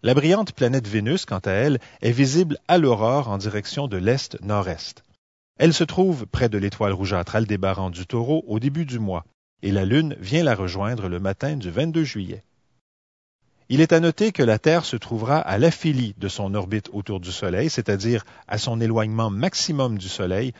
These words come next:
le soir du trois juillet. La distance Terre-Soleil sera alors de cent cinquante-deux millions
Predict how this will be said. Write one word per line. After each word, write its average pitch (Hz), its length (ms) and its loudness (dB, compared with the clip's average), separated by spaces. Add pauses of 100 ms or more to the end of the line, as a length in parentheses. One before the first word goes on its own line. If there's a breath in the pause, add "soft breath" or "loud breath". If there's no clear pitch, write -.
(200 soft breath)
le 104 120 -2
soir 139 300 2
du 95 160 -8
trois 170 260 2
juillet. 110 360 -4 (580)
La 113 80 4
distance 117 520 -2
Terre-Soleil 110 580 0
sera 92 340 -4
alors 104 300 0
de 85 100 -10
cent 185 260 0
cinquante-deux 156 540 -2
millions 104 460 -6